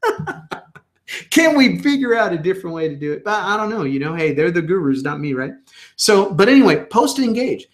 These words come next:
So you post your content, right? Remember that transmission, that blog post, the videos, the comments, the memes, the images that we give you, that you see the,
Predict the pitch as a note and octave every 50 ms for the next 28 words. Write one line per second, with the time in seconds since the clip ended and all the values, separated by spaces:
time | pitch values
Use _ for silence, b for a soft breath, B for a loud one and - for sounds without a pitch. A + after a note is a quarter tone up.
0 | _ _ _ - - - F3+ F3+ F3 F3 - - _ _ _ _ _ _ _ _
1 | _ _ _ _ _ - - C3+ D#3 F3 F3 - G#3+ G#3+ C4 C4+ - - D3+ E3
2 | G#3 - - - D#3 C3 B2+ B2+ - - D3 F#3 B3+ - - _ _ _ _ _
3 | _ _ _ _ _ _ _ _ - E3+ A#3 A#3+ E3+ C#3+ D3 D#3 F3 G#3 G#3+ A3
4 | E3+ D#3 - - D3+ C#3+ C#3 B2 C#3 D#3+ G3 G3+ - A3 A#3 B3 A3+ G#3+ D3 B2+
5 | - C3+ C3+ D3 - - - G#3 G3+ A#3 A#3+ A#3 - - - A2 A#2 D3+ F3+ G3+
6 | G#3 G#3+ G#3+ A3+ A#3+ B3 G#3+ - - C#3 A#2+ A2+ B B B B B - - D#3+
7 | D#3+ F3+ G3 G#3+ G#3+ G#3 - - D3 C3 C#3 D#3 F3 F#3+ G3+ F#3+ E3+ D#3 C#3+ C#3+
8 | C#3 C#3+ E3 F#3 F#3+ F3 G3+ G3 F3 - B2 A2 - C#3+ E3+ E3 C3+ C3 D3+ F3
9 | F3 F3 F#3 G3 G3+ G#3 F#3 D#3+ G#2+ F#2 A#2+ C#3+ E3 E3 - - F3+ F#3+ F3 E3+
10 | C#3+ C3+ C3+ B